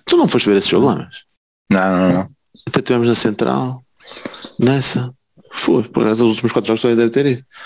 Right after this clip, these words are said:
Speaker 1: Sim, o Marega manda aquela ao ângulo, quase sem querer, sem, sem saber ler nem escrever, aquilo incrível. Aí ficou o pai três zero, sim. Mas também marcámos o dois e o três perto do fim, acho eu. Mas pronto. É, mas no, quanto ao onze, quanto ao onze, eh, batia certinho, não é?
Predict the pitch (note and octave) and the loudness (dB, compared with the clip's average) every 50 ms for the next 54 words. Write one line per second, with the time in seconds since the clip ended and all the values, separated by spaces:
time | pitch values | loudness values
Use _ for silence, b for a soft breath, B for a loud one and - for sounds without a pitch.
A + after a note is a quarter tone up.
0 | B B B B B B B - - - C3+ B2+ A#2+ A2+ A2 A2+ A2 A2 A2 G#2+ | B B B B B B B -4 0 2 2 4 4 4 4 2 2 2 2 2
1 | G#2+ A2 A2 G#2+ G#2+ - A2+ G#2 G2+ G2 F#2 F2 F2+ F2 F#2+ F#2+ F#2+ G2 - - | 2 2 0 0 0 0 0 0 2 2 2 2 2 0 0 0 0 -2 -2 -2
2 | - G2+ - - G2+ F2+ - G2+ - - F#2+ - - - - G#2 G2+ - - - | -2 -2 -2 -2 -4 -2 -4 -4 -2 -2 -4 -4 -2 -2 -2 -2 -2 -2 -2 -2
3 | - G2+ - - G2 F#2+ F#2+ F#2 F#2 F#2+ F#2+ F#2 F2+ F2 - - F#2+ F2 F2+ F#2 | -2 -2 0 0 0 0 0 0 0 0 0 0 -2 -2 -2 0 0 2 2 0
4 | F2+ F#2+ - - F#2+ F#2 - F#2+ F2 F2 F#2+ G2 G2+ G2 - - G#2 G2 - G2+ | 0 -2 -2 -4 -4 -2 0 0 0 2 2 0 0 0 0 0 -2 0 0 -2
5 | G2+ - - A2+ G#2+ F#2 E2+ E2+ F2 - - - - F2+ - B B B B B | -2 0 0 0 0 0 0 -2 -2 -2 -4 -4 -6 -6 -8 B B B B B
6 | B B B B B B B B B - C#3 C3+ - C3 C3 B2+ B2 C3 B2+ A#2+ | B B B B B B B B B -2 0 0 2 2 0 0 0 0 0 2
7 | B2+ A#2 A#2+ C3 B2 A#2 A#2+ - A#2 A#2 C3 C3 - D3 C#3+ - - D#3+ - - | 2 2 2 2 2 2 0 0 0 0 0 0 -2 -4 -4 -2 -4 -4 -2 -2
8 | G2 F#2 F#2+ - - - - - - - - - - - - - - - _ B | -2 -2 -2 -2 -2 -2 -2 -4 -4 -4 -4 -2 -2 -4 -6 -8 -12 -18 _ B
9 | B B B B B B B B B B B B B B _ _ _ _ _ _ | B B B B B B B B B B B B B B _ _ _ _ _ _
10 | _ _ _ _ - F3 D#3+ D3+ E3 E3 D#3 C#3+ D3 C3+ - C3 A#2+ - A2+ G#2 | _ _ _ _ -4 -2 0 0 2 2 2 2 2 2 2 0 0 0 2 2
11 | G#2 G#2+ A2+ B2 B2 - D#3+ D#3 E3 G3+ B3 - G#3+ F3+ - A#2+ G#2+ G#2 G#2+ A#2+ | 2 2 2 2 0 0 2 2 2 2 2 0 0 0 2 2 2 2 0 0
12 | C3 C3+ C#3+ D#3 E3 E3+ F3+ - - - - - - G3 G3 E3+ - F#3 F3+ - | -2 -2 -2 0 0 0 0 0 0 0 0 -2 -2 -2 -2 0 0 0 0 0
13 | G3 G3 - G3 D3+ B2 G#2+ G2 G#2 B2 | 0 0 0 0 0 0 0 -2 -2 -4